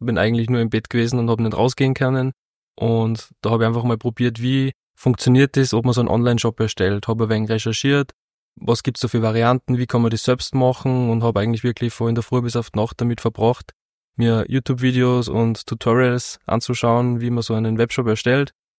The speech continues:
Hab das dann auch eigentlich eine Woche lang nichts anderes gemacht wie das. Wie ich dann gemerkt hab, dass der Online-Shop eigentlich wirklich schon ganz super ausschaut, muss man sich natürlich die Frage stellen, wie kommt man jetzt in die Selbstständigkeit? Und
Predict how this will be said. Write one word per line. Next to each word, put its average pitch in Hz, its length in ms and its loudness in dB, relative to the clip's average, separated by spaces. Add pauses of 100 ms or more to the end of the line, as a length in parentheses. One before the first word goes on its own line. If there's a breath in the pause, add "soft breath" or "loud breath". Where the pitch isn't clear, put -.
(140)
Hab - 140 -4
das - 160 -14
dann 117 180 2
auch 113 300 2
eigentlich 117 560 -2 (200)
eine 117 160 -2
Woche 131 240 0
lang 120 380 2
nichts 139 220 -2
anderes 127 340 2
gemacht 127 300 -2
wie 120 80 -2
das. 139 320 0 (880)
Wie 131 260 0
ich 127 60 0
dann 123 140 0
gemerkt 127 460 0
hab, 135 200 2
dass 120 300 0 (140)
der 107 120 2
Online-Shop 120 460 0
eigentlich 117 320 0
wirklich 127 240 -4
schon 113 140 -6
ganz 113 200 -2
super 147 240 0
ausschaut, 139 520 2 (420)
muss 131 180 0
man 131 80 0
sich 127 80 2
natürlich 123 220 -2
die 120 60 -4
Frage 117 260 0
stellen, 117 300 -2
wie 123 180 0
kommt 120 240 -4
man 123 80 0
jetzt - 80 -6
in 123 80 2
die 117 80 -4
Selbstständigkeit? 107 880 -2
Und 110 440 -4